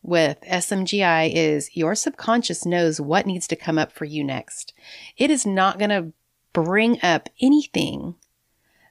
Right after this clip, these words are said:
that you are not able to handle in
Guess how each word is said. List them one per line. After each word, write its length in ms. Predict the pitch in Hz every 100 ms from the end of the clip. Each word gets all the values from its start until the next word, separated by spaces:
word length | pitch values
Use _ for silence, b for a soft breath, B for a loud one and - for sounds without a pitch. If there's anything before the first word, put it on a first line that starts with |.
| -
that 360 | 185 180 180 180
you 280 | 185 247
are 120 | 277 247
not 340 | 190 185 175 -
able 600 | 165 156 147 151 151 - _ -
to 200 | 180 151
handle 760 | - 220 226 190 123 120 - _ _ -
in 420 | 175 165 160